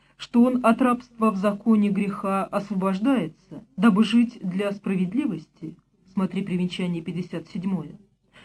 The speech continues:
это высшее приобретение, которое человек может получить. Тем не менее,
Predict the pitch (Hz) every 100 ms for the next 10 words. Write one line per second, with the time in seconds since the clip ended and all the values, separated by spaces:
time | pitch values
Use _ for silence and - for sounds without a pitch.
0 | - - 233 262 320 320 285 - 233 226
1 | 233 - 180 170 175 220 - _ - _
2 | 220 226 330 302 - 247 196 190 254 -
3 | 185 180 190 - 202 226 - - - _
4 | _ _ _ _ _ _ _ _ _ 233
5 | 214 214 226 320 220 156 131